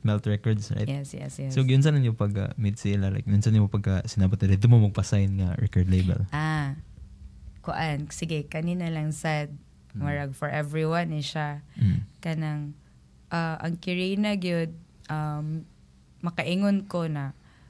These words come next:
Speaker 2: nakaabot bi kung asa man gali, kung unsa man gali mong naabot. Kanang, of course, nindot man gyud nga nindot na gyud daan inyong product, inyong music, nindot man gyud kayo. Pero,
Speaker 1: Mm.
Speaker 2: importante gyud kayo mag-engage mo sa community gyud.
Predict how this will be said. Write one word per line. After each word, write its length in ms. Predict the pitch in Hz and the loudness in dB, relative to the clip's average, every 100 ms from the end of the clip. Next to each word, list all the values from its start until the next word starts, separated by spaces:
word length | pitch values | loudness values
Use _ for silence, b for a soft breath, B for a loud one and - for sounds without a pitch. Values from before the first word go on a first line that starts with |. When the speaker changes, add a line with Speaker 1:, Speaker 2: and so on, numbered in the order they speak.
| b - - | b -20 -14
Speaker 2:
nakaabot 600 | - 160 156 - 170 196 | -6 -4 -2 -2 -2 -4
bi 160 | 196 180 | -4 -6
kung 120 | 156 | -4
asa 280 | 131 156 185 | -4 -4 -4
man 160 | 185 185 | -6 -4
gali, 240 | 165 160 | -4 -4
kung 80 | 147 | -4
unsa 180 | 151 208 | -4 -2
man 120 | 214 | -2
gali 160 | 202 190 | 0 0
mong 160 | 180 | -2
naabot. 480 | 160 151 156 160 156 - - _ - B B B - | 0 -2 -2 -4 -4 -8 -20 _ -20 B B B -2
Kanang, 400 | - 160 156 151 - | -6 -4 -4 -8 -10
of 120 | 170 170 | -10 -2
course, 380 | 220 202 - | 0 0 0
nindot 360 | 202 190 202 196 | -2 0 0 -2
man 120 | 190 | -4
gyud 160 | 170 165 | -2 -2
nga 80 | 156 | -2
nindot 320 | 151 165 190 | -2 -2 -2
na 100 | 160 | -2
gyud 140 | 156 | 0
daan 240 | 151 101 143 | 0 0 0
inyong 220 | 143 143 | -2 -2
product, 400 | 143 147 156 151 | -2 -2 -4 -6
inyong 240 | 143 143 | -4 -2
music, 440 | 151 160 156 165 - | 2 2 2 0 -2
nindot 360 | 143 147 180 | -2 0 0
man 80 | 160 | 0
gyud 160 | 147 143 | -4 -4
kayo. 400 | 143 139 139 135 135 | -6 -6 -6 -8 -10
Pero, 560 | - 160 165 165 151 143 | -4 0 2 2 0 -4
Speaker 1:
Mm. 80 | 139 b b b _ | -12 b b b _
Speaker 2:
importante 600 | 156 - 170 175 170 170 196 | -8 -4 -2 0 -2 0 0
gyud 260 | 185 175 | 0 -2
kayo 240 | 170 160 156 | -2 -2 -2
mag-engage 600 | 151 - 156 160 165 - | -2 -2 -2 0 -2 -2
mo 80 | 170 | -4
sa 480 | 151 - 190 185 185 | -4 -2 0 0 -4
community 640 | - 160 165 160 160 165 | -2 0 0 0 -2 -4
gyud. 240 | 156 147 | -4 -6